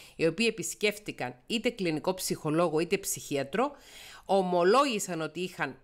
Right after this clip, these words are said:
παιδοφιλικές τάσεις και ζήτησαν βοήθεια για να συγκρατήσουν τον εαυτό τους ώστε να μην προβούν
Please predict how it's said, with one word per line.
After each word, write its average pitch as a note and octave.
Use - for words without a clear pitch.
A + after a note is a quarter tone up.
παιδοφιλικές E3
τάσεις D3+
και G#3+
ζήτησαν A#3+
βοήθεια F3+
για G3
να F#3+
συγκρατήσουν F3
τον C4
εαυτό F3
τους A#3+
ώστε B3
να F3
μην B3+
προβούν G#3+